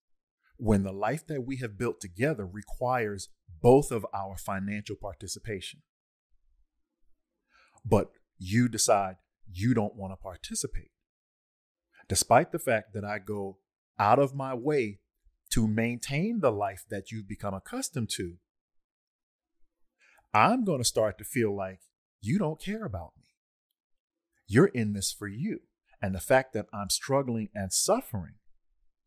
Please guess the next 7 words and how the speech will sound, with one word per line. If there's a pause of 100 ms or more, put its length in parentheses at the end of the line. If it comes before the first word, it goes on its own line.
(1500)
does
not
move
you
in
any
way.